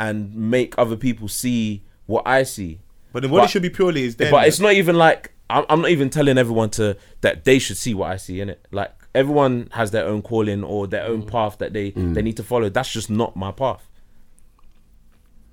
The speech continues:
Speaker 2: But I think there's more. I think with what you're saying, I'm, I'm with you.
Speaker 1: Mm.
Speaker 2: But follow me as well. Is that as much as you sit there on Sunday, 'cause a lot of it is tradition as well. Sunday best. This is what we do. As much as your mum wants you to probably go there for your spirituality,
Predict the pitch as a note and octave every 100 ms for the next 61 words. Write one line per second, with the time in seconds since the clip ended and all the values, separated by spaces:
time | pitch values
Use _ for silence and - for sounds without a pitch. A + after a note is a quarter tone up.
0 | - C#3 F#3+ E3 C#3 E3 E3 C#3 F3 C3+
1 | B2+ D#3+ D3 D3 C#3+ G#2+ A#2 A#2 B2+ C#3+
2 | F3 B2 A2 - G2+ G2 F2 - D3+ C#3+
3 | C3 B2+ C3 A#2 - - - - - B2
4 | A2+ A#2 A#2 - - _ _ _ _ _
5 | _ - _ - G2+ C#3+ E3+ D#3+ C#3+ -
6 | - C#3 C3 B2 - C3 B2 G#2 C3 -
7 | _ _ C#3 F3 G#3 E3+ C#3+ - C#3 D#3+
8 | C#3 A#2+ C#3 F#2+ - _ - - C3 B2
9 | A#2 A2+ G#2+ A#2+ G2+ - - - - D3
10 | C#3 C3 A#2+ A#2 B2+ A2 - - - A2+
11 | D#3+ F#3 F3 E3+ E3 D#3+ C3+ A#2+ D3 C3
12 | C#3 C3 - A2+ - B2 A2 C3+ C3 A2+
13 | G2